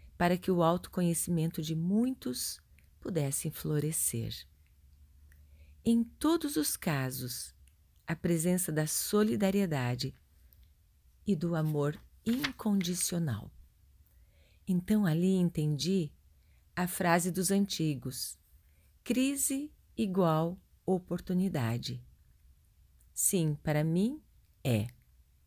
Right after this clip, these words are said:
As minhas crises maiores, mais terríveis, foram as que me fizeram ter as maiores oportunidades de mudança, transformação.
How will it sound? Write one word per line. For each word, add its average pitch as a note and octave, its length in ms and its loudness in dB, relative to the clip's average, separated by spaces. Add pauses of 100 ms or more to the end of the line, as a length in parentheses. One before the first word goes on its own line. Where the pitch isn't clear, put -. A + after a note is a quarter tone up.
(560)
As E3 180 2
minhas C#4 480 2
crises F#3 1000 0 (420)
maiores, E3+ 960 2 (180)
mais F#3+ 420 0
terríveis, D3 880 -2 (680)
foram A3+ 460 4
as A3 200 0
que - 180 -4
me F#3+ 160 0
fizeram E3+ 600 -2
ter F3 240 -4
as D#3 140 -4
maiores D#3 640 -2
oportunidades D#3 1120 -4 (460)
de - 140 -2
mudança, D3 840 0 (640)
transformação. F3 1300 -2